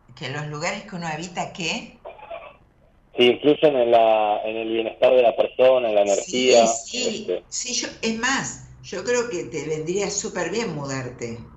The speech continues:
Speaker 1: No sé, no
Speaker 2: Me
Speaker 1: conozco
Speaker 2: quiero ir
Speaker 1: el
Speaker 2: a la
Speaker 1: lugar.
Speaker 2: mierda. <laughs>
Speaker 1: No, no conozco el lugar ni nada, pero me siento o veo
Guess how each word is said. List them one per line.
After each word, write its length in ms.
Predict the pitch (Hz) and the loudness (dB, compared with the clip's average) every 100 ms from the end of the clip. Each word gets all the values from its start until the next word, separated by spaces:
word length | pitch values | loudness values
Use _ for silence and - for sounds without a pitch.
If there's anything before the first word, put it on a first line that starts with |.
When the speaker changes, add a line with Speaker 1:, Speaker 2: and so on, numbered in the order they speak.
| - | -8
Speaker 1:
No 120 | 170 | -6
sé, 280 | 170 185 160 | -2 -2 0
no 160 | 196 226 | -2 0
Speaker 2:
Me 120 | 208 | 0
Speaker 1:
conozco 20 | - | 2
Speaker 2:
quiero 180 | 147 | 6
ir 60 | 160 | 8
Speaker 1:
el 0 | |
Speaker 2:
a 40 | |
la 80 | 123 | 8
Speaker 1:
lugar. 0 | |
Speaker 2:
mierda. 320 | 147 143 123 - - - - - - | 6 6 4 2 -14 -20 -20 -18 0
<laughs> 640 | 415 - _ _ - - - - 202 | 0 0 _ _ -2 -2 -2 -8 -10
Speaker 1:
No, 80 | - - - - - | -8 -10 -10 -16 -8
no 180 | 226 247 | -4 -2
conozco 400 | 269 269 277 269 | -2 -4 -4 -4
el 100 | 240 | -2
lugar 320 | 214 247 277 | -2 -4 -6
ni 80 | 240 | -12
nada, 340 | 220 247 277 269 | -10 -8 -8 -8
pero 300 | 196 180 180 | -6 -6 -8
me 360 | 180 185 - _ - _ | -12 -14 -14 _ -20 _
siento 840 | - - - - 214 185 165 160 156 | -20 -16 -14 -8 -6 -6 -6 -4 -2
o 140 | 156 | -2
veo 360 | 180 208 170 151 | 0 0 2 0